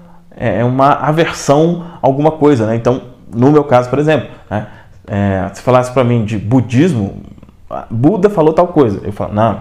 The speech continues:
mas que é isso? Isso é coisa do diabo." <laughs> Bu-, Buda falou, é coisa do diabo. E você vê, se você for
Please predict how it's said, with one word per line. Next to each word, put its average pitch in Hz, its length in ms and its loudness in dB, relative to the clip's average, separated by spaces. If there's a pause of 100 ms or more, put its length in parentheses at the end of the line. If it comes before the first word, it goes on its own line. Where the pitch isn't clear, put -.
mas - 180 -14
que - 80 -10
é 139 60 0
isso? 120 300 -2 (240)
Isso - 120 -6
é 113 40 -4
coisa 120 260 0
do 135 140 0
diabo." 104 320 2 (100)
<laughs> 123 1300 -6
Bu-, 117 420 2 (220)
Buda 160 240 2
falou, 131 380 2
é - 80 -8
coisa 127 260 0
do - 20 -4
diabo. 110 340 0 (140)
E 285 160 -4
você - 140 0
vê, 190 240 2
se - 140 -10
você - 100 -2
for - 380 -4